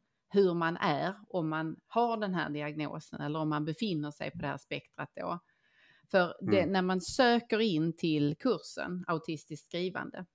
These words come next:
Speaker 1: och läsande, då bedöms ansökan utifrån, och nu citerar jag, vilja, du ska vilja reflektera kring vad det autistiska skriv-, vad, vad det autistiska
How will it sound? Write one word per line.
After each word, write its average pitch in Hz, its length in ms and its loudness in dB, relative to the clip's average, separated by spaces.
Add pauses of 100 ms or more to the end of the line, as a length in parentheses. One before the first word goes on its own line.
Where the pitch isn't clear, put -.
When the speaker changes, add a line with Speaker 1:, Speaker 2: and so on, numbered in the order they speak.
(440)
Speaker 1:
och 170 80 -6
läsande, 165 600 -4
då 175 440 0
bedöms 175 640 2
ansökan 165 640 -2
utifrån, 147 540 -4
och 160 60 -4
nu 160 100 -2
citerar 156 540 -4
jag, 165 160 -4 (480)
vilja, 202 640 2
du 185 100 -6
ska 202 120 0
vilja 190 640 2
reflektera 185 840 0
kring 185 540 -6
vad 214 440 0
det 214 100 2
autistiska 208 640 -4
skriv-, 180 520 -4
vad, 208 360 2
vad 226 300 4
det 190 240 4
autistiska 175 920 -2